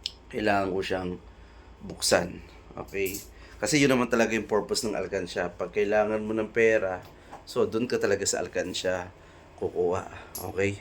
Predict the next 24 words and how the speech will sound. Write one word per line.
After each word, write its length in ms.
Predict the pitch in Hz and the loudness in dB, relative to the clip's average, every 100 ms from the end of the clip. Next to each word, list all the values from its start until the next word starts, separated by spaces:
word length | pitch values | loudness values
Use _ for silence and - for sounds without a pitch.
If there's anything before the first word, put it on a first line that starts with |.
| - | -10
Yun 160 | 90 85 | -8 -6
po. 240 | 95 85 - - - - - - | -4 -6 -6 -20 -20 -20 -16 -2
Kaya, 560 | 95 98 92 92 85 - - - | 2 4 4 2 0 -8 -16 -4
salamat. 480 | 110 107 104 104 98 - - - - - - - | 2 4 4 2 -2 -10 -20 -20 -20 -20 -20 -4
Ah, 320 | 104 98 95 | 0 0 0
pasalamat 480 | 101 107 101 101 101 | -2 2 2 2 0
din 160 | 113 | 0
ako 240 | 117 110 104 | 2 4 4
dahil 160 | 95 | 2
nakakuha, 480 | 90 92 87 92 87 - 95 | 0 -2 0 2 2 0 -8
nakatabi 480 | 95 95 95 92 92 | -6 -2 -2 0 0
ako 240 | 87 90 - 98 | -2 -6 -6 -6
ng 80 | |
ganun 240 | 92 90 85 | -2 -2 -2
kalaki. 480 | 92 98 95 92 - - - | -2 -2 -2 -8 -10 -18 -2
Siyempre, 640 | - 226 214 165 156 156 - - - - | 6 6 8 6 6 4 -6 -20 -20 -14
hindi 240 | 160 185 | -8 0
ka 80 | 196 | 2
naman 160 | 196 | 4
na 80 | 185 | 6
makatabi 560 | 175 165 156 151 135 135 | 6 6 4 4 4 4
ng 160 | 131 | 4
ganung 320 | 117 117 110 110 | 6 6 4 4
pera 560 | 104 101 98 95 92 | 4 4 2 -2 -6